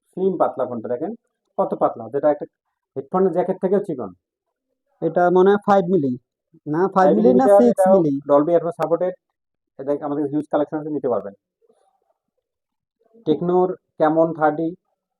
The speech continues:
Speaker 1: Realme সি সেভেন্টি ওয়ান এবং আরও ফ্ল্যাগশিপ আহ, কম দামে অনেক ডিভাইস আছে, এটা অনেক হিউজ কালেকশন আছে আমাদের কাছে।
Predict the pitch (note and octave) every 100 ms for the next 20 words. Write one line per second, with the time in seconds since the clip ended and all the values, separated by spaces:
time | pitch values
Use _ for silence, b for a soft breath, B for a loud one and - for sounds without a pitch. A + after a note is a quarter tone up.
0 | _ - C#3 D3 D3+ D#3 D#3+ D#3 D#3 D#3+
1 | D#3+ E3+ _ _ _ _ - D#3 D#3+ G3
2 | G3 - F3+ - F#3+ F#3 _ _ _ _
3 | D#3+ D3 C3+ C3+ B2+ D3+ D#3 E3 D#3+ D#3
4 | C#3+ D#3+ D#3 C#3+ F#3 - _ D3+ D3 D#3+
5 | D#3 E3 - C#3+ - B2+ B2+ A2+ A2+ A2+
6 | -